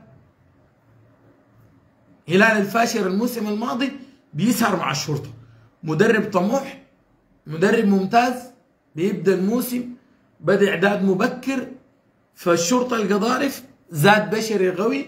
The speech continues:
تسجيلات قوية، كل الناس في القضارف عايزة بداية قوية. يمكن أنت بتلاقي توتي بيعاني من مشاكل، لكن مدربه كبير وفي خامات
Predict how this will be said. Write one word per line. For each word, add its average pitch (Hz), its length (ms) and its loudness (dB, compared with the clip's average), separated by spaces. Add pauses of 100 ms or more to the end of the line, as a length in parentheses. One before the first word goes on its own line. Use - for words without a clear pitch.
(140)
تسجيلات 185 640 0
قوية، 240 480 0 (1080)
كل 247 640 4
الناس 220 420 2
في 196 60 -2
القضارف 214 680 -2 (560)
عايزة 196 460 4
بداية 190 460 0
قوية. 147 340 -2 (200)
يمكن 254 360 -2
أنت 302 220 0
بتلاقي 226 500 2
توتي 202 440 -4 (420)
بيعاني 208 480 4
من 208 120 -2
مشاكل، 196 560 -6
لكن 190 300 -8 (140)
مدربه 170 540 -4
كبير 143 420 -4 (160)
وفي - 160 -6
خامات 185 380 0